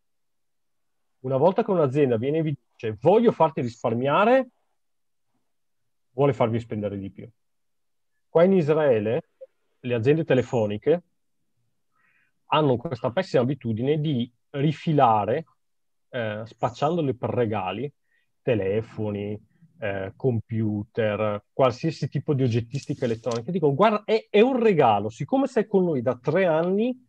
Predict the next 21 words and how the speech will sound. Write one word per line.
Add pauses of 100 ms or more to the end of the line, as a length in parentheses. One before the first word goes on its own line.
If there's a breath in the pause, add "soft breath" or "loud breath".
(1040)
hai
diritto
ad
avere
questa
cosa".
E
poi
ti
scopri
in
bolletta
che
li
stai
pagando
a
rate
in
tre
anni